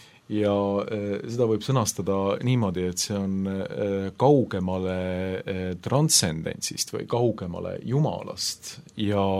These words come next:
äh, lähemale inimesele. Ehk siis teiste sõnadega teatav,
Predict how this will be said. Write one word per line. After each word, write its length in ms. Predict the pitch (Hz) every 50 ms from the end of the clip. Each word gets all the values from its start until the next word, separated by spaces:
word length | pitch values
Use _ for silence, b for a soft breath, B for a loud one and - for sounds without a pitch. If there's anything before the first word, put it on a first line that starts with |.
| 95 95
äh, 960 | 95 92 - - - - - - - - - - 95 92 92 92 95 92 95 - -
lähemale 520 | 117 127 131 135 107 90 87 90 90 90
inimesele. 800 | 101 123 123 98 82 82 - - - - - - - - - 90
Ehk 80 | -
siis 160 | - - - -
teiste 260 | 135 127 123 - 107
sõnadega 380 | 117 113 104 95 98 98 101
teatav, 500 | 90 127 123 117 120 - - 95 92 90